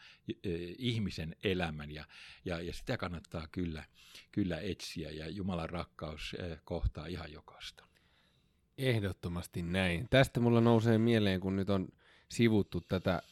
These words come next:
Speaker 2: Johanssonin haastattelua, niin hän mainitsi tällaisen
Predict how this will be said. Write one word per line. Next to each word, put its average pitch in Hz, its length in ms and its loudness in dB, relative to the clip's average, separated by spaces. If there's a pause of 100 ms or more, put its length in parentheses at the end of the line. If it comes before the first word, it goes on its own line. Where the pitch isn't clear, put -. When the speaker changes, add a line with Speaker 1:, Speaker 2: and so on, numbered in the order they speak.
(140)
Speaker 2:
Johanssonin 98 680 0
haastattelua, 90 840 0
niin 87 200 0 (300)
hän 139 220 8
mainitsi 117 460 4
tällaisen 107 380 2